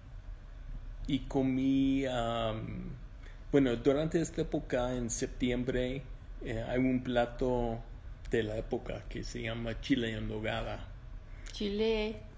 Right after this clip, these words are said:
Speaker 1: En nogada.
Speaker 2: en nogada, ok.
Speaker 1: Y me fui a un restaurante donde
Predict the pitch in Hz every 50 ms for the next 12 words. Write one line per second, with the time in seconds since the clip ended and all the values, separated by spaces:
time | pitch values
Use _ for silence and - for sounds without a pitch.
0 | - - 123 117 117 117 110 110 107 107 107 107 104 104 107 107 107 110 - 185
1 | 185 185 190 196 196 175 156 - - 170 180 - - - - 190 185 - 196 196
2 | 240 339 - - - - - - - - - - - 131 120 110 107 107 107 104
3 | 104 104 104 104 104 104 104 104 104 110 110 113 113 110 107 107 - 135 123 120
4 | 113 117 120 117 117 113 110 110 117 113 110 - 117 113 110 110 113 117 113 -
5 | 120 113 113 113 110 107 104 104 110 110 107 - 104 101 104 104 104 104 104 104
6 | 107